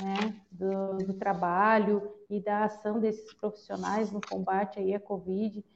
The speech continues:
e também no atendimento da população de forma geral. Então, acho que é importante marcar esse momento, né, e que as pessoas procurem e vão atrás dessas ações para poder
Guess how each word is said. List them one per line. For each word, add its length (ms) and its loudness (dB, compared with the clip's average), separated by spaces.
e 80 -4
também 280 0
no 60 2
atendimento 520 0
da 80 -2
população 640 -2
de 60 -6
forma 300 4
geral. 580 2
Então, 320 0
acho 180 -2
que 80 -10
é 40 -4
importante 720 4
marcar 540 2
esse 200 -4
momento, 760 2
né, 280 -6
e 40 -4
que 100 -2
as 100 -4
pessoas 400 -2
procurem 720 2
e 60 -10
vão 200 -2
atrás 520 2
dessas 320 -6
ações 420 -6
para 140 -14
poder 560 0